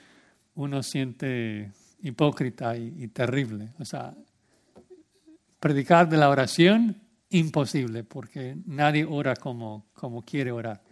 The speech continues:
Predicar del evangelismo, peor, porque <laughs> nadie evangeliza como quiere. Y predicar de los dos en un solo sermón, uy, me siento que necesito arrepentirme.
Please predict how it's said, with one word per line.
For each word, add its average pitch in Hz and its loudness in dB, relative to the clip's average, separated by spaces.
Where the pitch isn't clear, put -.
Predicar 175 6
del 175 8
evangelismo, 160 2
peor, 135 6
porque 143 0
<laughs> 170 4
nadie 190 8
evangeliza 147 0
como 127 -8
quiere. 123 -8
Y 147 0
predicar 175 8
de 180 8
los 143 2
dos 254 8
en 190 6
un 185 4
solo 226 6
sermón, 185 2
uy, 180 8
me 143 -6
siento 139 -8
que 139 -6
necesito 139 -4
arrepentirme. 123 -4